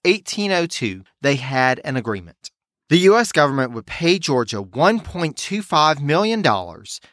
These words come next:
and assured the state that it would set aside five million acres to help resolve land claims in the region and work to have any Native American claims to land in the state boundaries,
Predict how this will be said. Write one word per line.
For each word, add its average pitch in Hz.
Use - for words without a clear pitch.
and 165
assured 190
the 196
state 120
that 120
it 120
would 117
set 190
aside 120
five 202
million 190
acres 110
to -
help 175
resolve 135
land 165
claims 117
in 107
the 98
region 92
and 202
work 165
to -
have 127
any 220
Native 175
American 147
claims 123
to 104
land 135
in 190
the 208
state 165
boundaries, 120